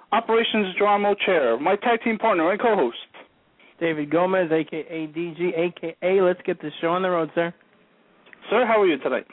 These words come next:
Speaker 2: I'm doing wonderful, having some technical difficulties on my end, but aside from that, doing fabulous. Nice, uh, intro, by the way. Uh, when you said you had something special, I wasn't sure what to expect, and I definitely did not expect that.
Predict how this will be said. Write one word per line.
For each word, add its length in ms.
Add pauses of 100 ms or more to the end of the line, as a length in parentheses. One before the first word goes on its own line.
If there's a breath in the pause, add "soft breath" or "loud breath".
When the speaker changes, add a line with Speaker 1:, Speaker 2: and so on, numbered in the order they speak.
(680)
Speaker 2:
I'm 340
doing 340
wonderful, 640
having 340
some 180
technical 340
difficulties 640
on 140
my 240
end, 400
but 120
aside 480
from 220
that, 440
doing 260 (180)
fabulous. 500 (120)
Nice, 240 (120)
uh, 220
intro, 320
by 180
the 80
way. 240
Uh, 160
when 140
you 160
said 160
you 60
had 240
something 240 (100)
special, 440 (540 loud breath)
I 60
wasn't 340
sure 140
what 220
to 80
expect, 500
and 320
I 160
definitely 380
did 260
not 100
expect 420
that. 240